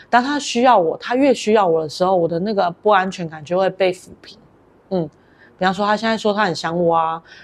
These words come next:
他想要现在见到我啊，或者怎么样，我就会立刻啵啵啵，我就跑去，再怎么累我都觉得没关系，我去。嗯，然后比方说他现在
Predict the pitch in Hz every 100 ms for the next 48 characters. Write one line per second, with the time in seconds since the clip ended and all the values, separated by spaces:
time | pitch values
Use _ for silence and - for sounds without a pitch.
0 | - - 202 180 185 220 214 220 214 202
1 | 160 160 160 165 180 202 170 156 180 165
2 | 151 202 214 196 220 190 190 185 190 180
3 | 160 185 - - - 160 - _ _ _
4 | 240 180 165 190 196 160 175 180 156 156
5 | 160 165 165 - 170 156 151 - - 156
6 | - _ _ _ _ _ 202 151 - _
7 | _ _ _ _ _ _ _ _ _ 190
8 | 196 196 214 202 190 190 208 214 214 226